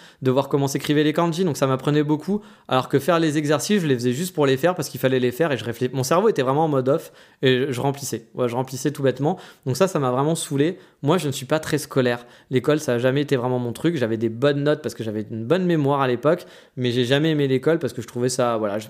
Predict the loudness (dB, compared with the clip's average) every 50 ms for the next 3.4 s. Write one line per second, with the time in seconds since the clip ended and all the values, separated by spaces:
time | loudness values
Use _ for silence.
0 | -8 0 0 2 2 0 -2 -4 -6 -4 0 0 2 2 4 2 2 2 0 -2
1 | -2 -2 -2 -2 -2 -4 -6 -6 -6 -14 -20 _ _ _ -2 0 0 0 0 2
2 | 0 0 0 -2 -6 -10 -14 _ _ _ _ _ _ _ -6 -4 -4 -4 -4 -2
3 | -2 -2 -2 0 -2 -4 -6 -6